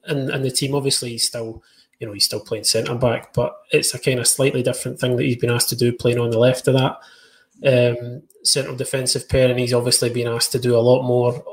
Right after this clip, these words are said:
on the ball. But he's, he kinda went under the radar, a lot of people have been saying in recent weeks. But I think, you know, for maybe a, a centre back, you know, you don't necessarily want your centre back to be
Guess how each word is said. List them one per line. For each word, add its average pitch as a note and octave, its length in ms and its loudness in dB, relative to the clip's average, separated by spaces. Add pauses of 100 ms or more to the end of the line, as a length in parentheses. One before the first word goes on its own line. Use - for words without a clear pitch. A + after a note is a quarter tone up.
(120)
on C3+ 200 0
the A#2 100 -6
ball. C3+ 520 4 (480)
But - 140 0 (140)
he's, D3+ 580 -2 (720)
he E3 100 -6
kinda D3 240 2
went D#3+ 240 2
under D3+ 240 2
the C3 140 2
radar, D3+ 380 4
a D3+ 60 6
lot D#3 120 6
of D3+ 100 -4
people D3+ 300 2
have C#3+ 80 -2
been C#3 140 -4
saying C#3+ 260 2
in C#3 100 2
recent C#3 320 0
weeks. C#3+ 200 -4
But - 160 -6
I - 20 -10
think, D3+ 240 -2
you C#3 80 -4
know, B2 160 -4
for - 180 -6
maybe C3 220 2
a, B2 80 6 (720)
a C#3 80 -12
centre C3 320 -2
back, C3 460 -6
you B2+ 60 -8
know, B2 80 -4
you B2 260 -8
don't C3 220 2
necessarily B2 480 0
want A2+ 200 -4
your B2+ 100 -6
centre B2 300 -4
back B2 260 -2
to A#2+ 140 -6
be A#2 380 -4